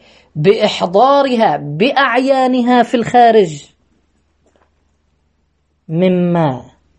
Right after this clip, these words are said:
لا يكاد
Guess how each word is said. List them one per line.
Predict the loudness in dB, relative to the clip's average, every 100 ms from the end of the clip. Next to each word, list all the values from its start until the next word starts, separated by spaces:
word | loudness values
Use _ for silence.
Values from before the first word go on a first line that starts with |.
| _ _ _ _ _ _ _ _ _ _ _ _ -8
لا | -2 2 4 2
يكاد | 2 -2 0 2 2 0 -2 -4